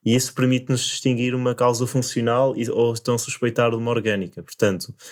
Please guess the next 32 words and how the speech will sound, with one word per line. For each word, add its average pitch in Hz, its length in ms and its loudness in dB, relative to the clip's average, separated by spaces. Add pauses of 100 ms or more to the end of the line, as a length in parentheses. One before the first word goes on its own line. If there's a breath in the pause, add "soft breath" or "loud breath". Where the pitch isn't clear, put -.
(100)
se - 100 -8
forem 131 220 4
só 135 200 4
diurnas, 113 680 0
provavelmente 120 520 0
será 123 220 0
uma 120 160 -2
causa 120 380 0
funcional. 113 680 -2 (480 loud breath)
Ahm, 98 540 2 (420)
quando, 131 480 2
quando 131 220 4
entra 131 240 0
já 127 160 2
aqui 117 240 0
a 101 60 2
componente 113 480 -2
noturna, 113 500 0
provavelmente 113 600 0
terá 113 240 2
uma 110 180 -2
causa 113 320 0
orgânica 110 420 -2
por 110 220 -4
trás. 92 440 0 (720 loud breath)
Depois, 170 440 2
pronto, 120 420 2
temos 120 220 0
aqui 123 240 0
um 123 100 0
homem 117 440 0
que - 60 -20